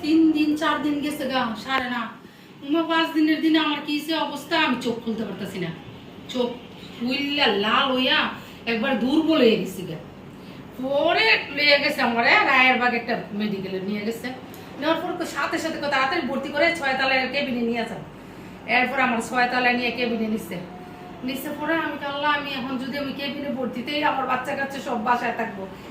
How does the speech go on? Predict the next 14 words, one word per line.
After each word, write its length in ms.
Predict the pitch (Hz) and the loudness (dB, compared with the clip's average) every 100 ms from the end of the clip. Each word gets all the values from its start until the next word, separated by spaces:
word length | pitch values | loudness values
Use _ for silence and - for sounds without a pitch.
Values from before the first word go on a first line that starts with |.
| - 220 | -10 -4
এই 80 | 240 233 | -2 -2
জায়গায় 240 | 254 285 277 | 0 0 0
থাকলে 200 | 247 277 | -2 2
আর 80 | 262 208 240 | 2 2 0
অসুস্থ 280 | - 311 - | -2 -6 0
হয়ে 120 | 233 202 | 2 2
যাবো।" 180 | 196 185 180 180 - - - - - - - | -2 -6 -8 -10 -14 -16 -16 -16 -16 -12 -4
পরে 180 | 262 302 | 2 6
আমি 120 | 277 269 277 | 4 2 0
হেরা 180 | 277 247 | 2 2
গেছে, 220 | 269 - 294 311 - - - - - - - - | -2 -4 -4 -6 -10 -16 -16 -16 -16 -16 -14 -6
ইয়ে 120 | 294 294 | -4 0
কর, 100 | 254 | 2
"না, 60 | 269 | 2